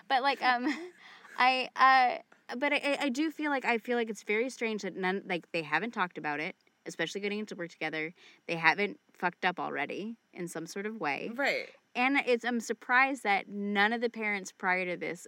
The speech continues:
Speaker 1: we ever got the line of, like, "I always, I always thought you guys would end up together." That doesn't happen until after the fact.
Speaker 2: Yeah, right, until they announce that they will, or, or they, they fake announce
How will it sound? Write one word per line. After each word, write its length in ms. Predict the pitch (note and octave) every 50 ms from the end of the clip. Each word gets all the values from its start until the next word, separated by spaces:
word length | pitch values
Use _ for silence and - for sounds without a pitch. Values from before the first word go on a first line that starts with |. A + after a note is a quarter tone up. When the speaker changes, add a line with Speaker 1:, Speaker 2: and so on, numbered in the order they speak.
| - -
Speaker 1:
we 140 | F#3+ F#3 -
ever 300 | - - F#3 F3+ G3+ G3+
got 200 | G3 G3+ G3 G3
the 80 | - F#3+
line 360 | F#3 F#3 F#3 F#3 F3+ F3+ E3+
of, 180 | E3 E3 E3+ -
like, 160 | - E3+ -
"I 140 | - F#3 F#3
always, 480 | F3+ D#3 F#3 F#3 F#3 F#3 F#3 F#3 - - -
I 140 | - F#3+ F#3+
always 180 | G3 G#3+ A#3
thought 200 | - - G#3 F#3
you 140 | - F#3+ G3
guys 300 | - - F3 F3 F3 F3+
would 100 | F3+ E3
end 200 | - D#3+ E3+ D#3
up 120 | D3+ E3+ -
together." 540 | - A#3+ A#3 A#3 A#3 A#3 B3 B3+ C4+ C4 A#3+ -
That 100 | A#3 A3+
doesn't 240 | A#3+ A#3 A#3 A#3+ A3+
happen 320 | G#3+ A3 A3 A3 - G#3
until 220 | G3+ G3 - G#3 E3
after 340 | F2+ - F#3 F#3+ - F#3+
the 120 | F#3 E3+ E3+
fact. 460 | - G3 F#3 - - - _ _ _ _ _ _ _ _ _ _ _ _ _ _ _
Speaker 2:
Yeah, 480 | - B3+ C#4 C4 B3 G#3 E3+ D#3+ E3+ - -
right, 200 | G#3+ F#3+ F3+ E3 F3+
until 320 | G#3 G#3 G#3 G#3 - G3+
they 240 | F#3+ F#3 F#3+ E3+ F3
announce 500 | D3+ E3 F#3+ F#3+ F3 E3+ E3+ E3+ F3+ -
that 220 | - F3 D#3+ - -
they 480 | C#3 C#3 B2 F2+ E2 - - G#3 G#3 A3+ _ _ _ _ _ _ _ _ _ _ _ _ _ - F#3+ F3 F3 F3+
will, 260 | E3+ F3+ E3+ D#3 C#3+ - _
or, 400 | - F#3 - - F3+ F3 E3+ - - - A3 G#3+ - _ _ _ _ _ _
or 140 | - A#3+ A3
they, 320 | G3+ G3+ G#3+ F#3+ G3+ G3 - _ -
they 140 | G3 G#3+
fake 320 | G3+ - - C#4 A#3+ A#3 G#3
announce 580 | F3 - E3+ D3 D3 D3 F3 - - - -